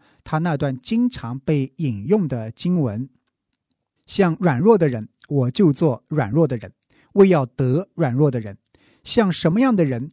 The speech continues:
我就做什么样的人。无论如何，总要救些人。凡我所行的，都是为福音的缘故，为要与人同得这福音的好处。”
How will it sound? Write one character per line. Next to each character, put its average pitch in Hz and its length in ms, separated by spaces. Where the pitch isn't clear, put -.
我 139 180
就 208 320
做 143 260
什 - 220
么 135 80
样 170 160
的 135 80
人。 107 200
无 196 160
论 254 120
如 165 220
何， 143 320
总 120 320
要 143 280
救 147 280
些 147 180
人。 117 320
凡 208 260
我 202 160
所 135 240
行 123 260
的， 160 180
都 220 260
是 175 180
为 147 220
福 143 260
音 170 140
的 156 140
缘 110 240
故， - 260
为 233 160
要 175 180
与 135 160
人 127 240
同 185 360
得 143 320
这 139 180
福 139 240
音 151 140
的 143 100
好 110 300
处。” 151 260